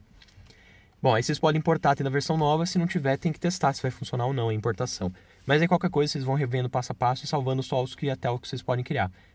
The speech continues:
que são os que não tem Lumetri. Mas vocês viram que a maior parte das coisas dá pra fazer sem o Lumetri, tá? O Lumetri só é mais legal. Daí, aproveitando que eu tô aqui, se você vir na pasta Lumetri Presets, você tem aqui um monte de presets, tá vendo? E esse monte de presets aqui,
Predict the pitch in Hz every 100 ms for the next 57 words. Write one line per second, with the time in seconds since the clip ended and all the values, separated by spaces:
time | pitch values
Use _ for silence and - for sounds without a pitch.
0 | _ - 110 110 117 113 117 117 117 90
1 | - - - - _ _ - - 143 175
2 | 196 185 190 196 165 - 160 170 185 185
3 | 151 147 170 175 160 113 - - 110 -
4 | - - - 127 139 - 165 151 151 175
5 | 135 92 92 - _ _ - - - _
6 | _ 175 220 285 269 175 139 127 123 110
7 | - 196 - - _ - 147 185 196 185
8 | 185 143 - 131 123 127 - - 117 -
9 | 170 185 - - _ - - 127 143 165
10 | 165 196 170 156 196 175 - 160 - 127
11 | 175 - - _ _ _ _ _ - 113
12 | 151 185 - - _ - _ _ 139 151
13 | 180 160 185 190 - 160 - 147 135 139
14 | 139 - 139 180